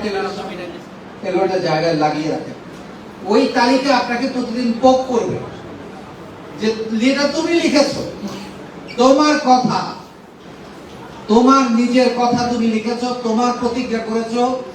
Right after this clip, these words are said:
সেই প্রতিজ্ঞা, সেই অঙ্গীকার তোমাকে রাখতে হবে।" আপনাকে প্রতিদিন সে আঘাত করবে। আপনি লেখেন, বিশ্বাস করেন, এই কাজটা করেন, আপনার জীবন বদলে যাবে actually।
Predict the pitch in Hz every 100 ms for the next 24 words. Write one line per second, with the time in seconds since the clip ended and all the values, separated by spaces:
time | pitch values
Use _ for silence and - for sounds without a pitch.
0 | - - - 214 214 214 226 226 - 214
1 | 208 220 214 214 220 220 226 - 190 190
2 | 185 170 - - - - - - - 190
3 | - - - - - - 208 214 214 -
4 | 214 220 226 214 - 196 175 - - -
5 | - 175 - - - - - - 202 196
6 | 202 254 254 - - - - - 208 -
7 | 269 226 254 240 240 214 202 226 233 220
8 | 220 240 220 - - - - 185 190 -
9 | 170 180 185 165 165 151 147 135 139 131
10 | 151 131